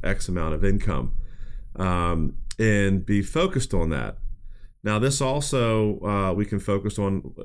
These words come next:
uh, debt, for example, or paying off your credit cards. I know that according to a twenty sixteen, uh, repayment concentration and consumer motivation to get out of debt study by Boston University,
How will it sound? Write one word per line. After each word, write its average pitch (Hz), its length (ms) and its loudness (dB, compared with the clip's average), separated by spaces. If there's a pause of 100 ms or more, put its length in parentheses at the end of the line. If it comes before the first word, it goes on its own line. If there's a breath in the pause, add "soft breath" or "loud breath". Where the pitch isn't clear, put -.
uh, 92 160 0
debt, 113 280 -2
for 87 180 -4
example, 82 400 -4
or 78 100 -2
paying 98 320 -2
off 95 240 -2
your 92 120 -2
credit 107 340 -2
cards. 76 360 -4
I 92 60 -2
know 101 160 2
that 95 120 0
according 101 460 0
to 95 180 0
a 85 40 -2
twenty 107 300 -2
sixteen, 95 760 -2 (600 soft breath)
uh, 95 240 -2
repayment 107 600 2
concentration 98 920 -2
and 87 140 -2
consumer 107 440 0
motivation 95 640 0
to 82 60 -6
get 85 100 -2
out 92 200 0
of 80 160 -8
debt 113 260 -2
study 92 320 0
by 85 320 -2
Boston 92 540 -4
University, 87 840 -2